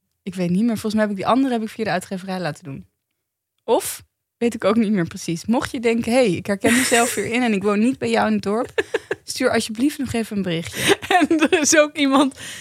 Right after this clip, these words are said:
Speaker 2: die heeft de D V D van Notes and a Scandal gewonnen. Ehm, diegene moet ik nog uitzoeken.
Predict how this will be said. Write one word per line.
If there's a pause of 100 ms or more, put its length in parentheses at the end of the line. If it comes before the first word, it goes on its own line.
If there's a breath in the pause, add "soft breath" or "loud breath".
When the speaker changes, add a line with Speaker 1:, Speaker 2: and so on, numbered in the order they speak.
(180 loud breath)
Speaker 2:
die
heeft
de
D
V
D
van
Notes
and
a
Scandal
gewonnen. (440 soft breath)
Ehm,
diegene
moet
ik
nog
uitzoeken.